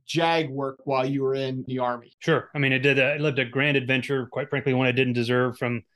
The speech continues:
Speaker 2: combat with Special Operations Forces to the Associate Dean of the Army jag School to a lot of line units, which I was drawn to. That's my favoriteest place to be. So, yeah, lived a, just a, a joyous, when I look back and go, "Man, what an adventure." And I know the folks we're talking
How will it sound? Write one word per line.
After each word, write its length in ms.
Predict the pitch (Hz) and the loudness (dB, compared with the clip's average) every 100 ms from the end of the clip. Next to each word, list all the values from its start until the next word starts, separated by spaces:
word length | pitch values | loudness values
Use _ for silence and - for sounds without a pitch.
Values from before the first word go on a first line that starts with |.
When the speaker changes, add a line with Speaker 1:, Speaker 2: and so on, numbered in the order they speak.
| - | 0
Speaker 2:
combat 300 | 151 151 147 | 2 4 2
with 80 | |
Special 340 | - 156 - 151 | 2 2 4 4
Operations 520 | 143 147 139 - 135 | 4 2 0 -2 -6
Forces 520 | 147 143 135 139 131 | -2 0 0 -6 -8
to 100 | - | -8
the 120 | 127 | -4
Associate 420 | 120 - 139 156 135 | -4 -2 -4 -4 -4
Dean 160 | 143 | -2
of 60 | 131 | -2
the 80 | 139 | -2
Army 180 | 131 | -4
jag 300 | 123 131 131 | -2 0 0
School 400 | 123 - 135 139 - | -4 -4 0 0 -2
to 300 | 131 123 120 - _ _ | -6 -4 -6 -12 _ _
a 60 | 131 | 0
lot 220 | 131 131 | 4 4
of 60 | 127 | 4
line 200 | 127 135 | 4 4
units, 260 | 135 143 | 2 0
which 140 | 127 135 | -4 -2
I 60 | |
was 160 | 127 120 | -2 0
drawn 240 | 135 127 | -2 -2
to. 160 | 123 135 | -2 -4
That's 180 | 123 - | -4 -4
my 100 | 120 | -4
favoriteest 460 | 143 127 123 120 | -2 -2 -2 -4
place 220 | 135 123 | -2 -2
to 100 | - | -4
be. 240 | 117 135 147 | -4 -4 -4
So, 280 | - 135 127 - - - | -2 -2 -2 -10 -14 0
yeah, 300 | 151 135 143 | 2 2 2
lived 280 | 147 147 139 | 0 2 2
a, 160 | 131 - | 0 -2
just 280 | 143 - | -8 -8
a, 80 | 135 123 - | -12 -16 -10
a 100 | 139 | -8
joyous, 680 | 117 - 170 190 147 - - | -4 2 4 6 4 -2 -2
when 100 | 131 | 0
I 60 | |
look 240 | 139 147 - | 2 0 0
back 200 | 147 135 | 0 0
and 80 | 123 | -2
go, 100 | 120 | -4
"Man, 320 | 131 170 143 | -4 -4 -2
what 140 | 139 151 | 0 2
an 100 | 143 | 2
adventure." 540 | 123 131 127 139 127 | 2 0 -2 -4 -6
And 160 | 143 135 | -4 0
I 20 | |
know 160 | 143 | 2
the 160 | 143 127 | 4 4
folks 240 | 170 151 - | 2 2 0
we're 140 | 131 | 0
talking 380 | 139 139 143 | 2 2 0